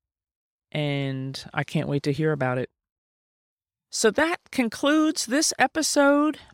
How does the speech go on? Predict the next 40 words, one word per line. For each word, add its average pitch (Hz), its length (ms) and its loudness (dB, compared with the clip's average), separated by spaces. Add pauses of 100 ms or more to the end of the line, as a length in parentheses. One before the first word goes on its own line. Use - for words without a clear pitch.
(160)
episode 185 480 -2
thirty-three 196 600 -2
already. 135 340 -2
Holy 165 540 0
cow. 196 520 -2 (500)
If - 180 0
you 226 120 0
really, 240 340 0
really 220 300 -2
like 220 220 0
the 208 100 0
podcast 214 840 0 (140)
that 202 120 2
I 202 100 4
am 196 120 -2
producing 202 640 -4
week 202 220 -4
after 196 280 0
week, 196 420 -6 (460)
I 415 220 4
would 214 180 2
like 165 200 0
to - 120 -6
ask 156 300 -2
you 175 80 0
to 165 60 4
buy 156 240 2
me 160 160 -2
a 156 60 0
coffee 175 500 2
at - 160 -2
buy 143 200 2
me 147 140 0
a 143 40 -2
coffee 147 360 2
dot 156 300 0
com 190 400 2
backslash 196 680 -2
Robin 190 400 0
Douglass, 208 600 2